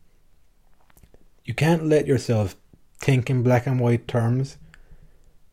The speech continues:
So I feel like the imagination there is, it's allowing for unknown variables that will help you to piece together the actual picture.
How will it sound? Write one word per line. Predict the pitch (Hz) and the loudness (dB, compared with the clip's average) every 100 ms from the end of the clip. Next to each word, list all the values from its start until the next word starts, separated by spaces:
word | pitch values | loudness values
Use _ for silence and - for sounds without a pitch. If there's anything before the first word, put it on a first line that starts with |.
| _ _ _ | _ _ _
So | 127 | -4
I | |
feel | 110 135 | 0 2
like | 123 | 2
the | 123 | 0
imagination | 123 123 113 120 127 127 - 117 104 | 2 0 0 2 2 2 0 -2 0
there | 101 98 98 90 - _ - - | 0 -2 -4 -6 -12 _ -20 -8
is, | 113 104 104 98 95 - - - - - - _ _ _ | -4 -2 -2 -2 -6 -14 -20 -20 -20 -20 -20 _ _ _
it's | 123 123 - - | -6 -6 -6 -10
allowing | 123 123 139 147 135 120 110 - | -2 2 6 6 6 4 0 -4
for | - 120 - | -6 -4 0
unknown | 120 120 117 110 | 2 2 2 2
variables | 107 117 120 104 95 87 87 - - - | 2 2 2 0 -4 -8 -10 -16 -20 -10
that | 110 107 | -6 -2
will | 104 | 0
help | 110 95 | -2 -2
you | 104 101 | -4 -4
to | 113 | -4
piece | - - - 110 - | -8 -10 -4 -4 -4
together | - 107 104 98 95 87 - _ - - _ - | -6 -4 -2 -2 -4 -6 -16 _ -20 -20 _ -8
the | 117 113 | 0 2
actual | 107 - 107 92 | 2 -2 -4 -2
picture. | - 143 - 104 95 | -2 -2 -2 -4 -4